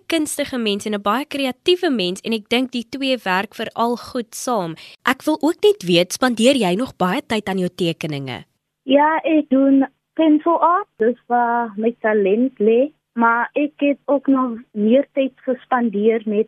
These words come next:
Speaker 2: skryfwerk.
Speaker 1: Ja, want dit is baie werk om 'n boek te publiseer, nê?
Speaker 2: Ja, baie werk.
Speaker 1: Maar dit moet ook tog baie exciting wees.
Speaker 2: Ja, ek geniet dit, um, baie om te skryf.
Speaker 1: Carmi, dan wil ek weet, wat is van die uitdagings waarvoor jy te staan gekom het in jou lewe?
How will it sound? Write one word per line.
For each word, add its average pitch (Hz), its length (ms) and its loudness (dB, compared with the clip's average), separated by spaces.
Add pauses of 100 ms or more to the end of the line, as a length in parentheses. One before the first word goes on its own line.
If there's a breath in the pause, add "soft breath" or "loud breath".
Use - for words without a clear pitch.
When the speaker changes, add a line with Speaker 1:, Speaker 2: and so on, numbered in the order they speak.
Speaker 2:
skryfwerk. 185 580 0 (160)
Speaker 1:
Ja, 202 420 4 (240 loud breath)
want 220 140 0
dit 220 160 0
is 277 160 -4
baie 220 340 2
werk 208 320 0
om 214 140 0
'n 202 160 -4
boek 214 240 -2
te 262 80 -4
publiseer, 196 720 -4
nê? 151 240 -6 (240)
Speaker 2:
Ja, 202 300 -2 (280)
baie 214 220 0
werk. 175 280 -6 (120)
Speaker 1:
Maar 233 120 0
dit 233 160 2
moet 254 160 -2
ook 277 140 -4
tog 269 240 -2
baie 202 580 0 (120)
exciting 233 800 -4
wees. 147 400 -10 (340)
Speaker 2:
Ja, 294 260 2
ek 311 140 -4
geniet 285 340 2
dit, 269 160 0 (160)
um, 226 240 -2
baie 233 360 2
om 247 200 0
te 254 120 0 (120)
skryf. 262 380 0 (260)
Speaker 1:
Carmi, 415 400 4
dan 233 240 2
wil 294 160 -2
ek 311 140 -6
weet, 170 460 -6
wat 226 360 0
is 427 160 0
van 392 200 0
die 349 180 0
uitdagings 190 840 -4
waarvoor 208 460 0
jy 170 280 -2
te 202 140 -10
staan 190 320 -6
gekom 180 360 -4
het 170 180 -6
in 180 100 -4
jou 170 240 -6
lewe? 147 440 -8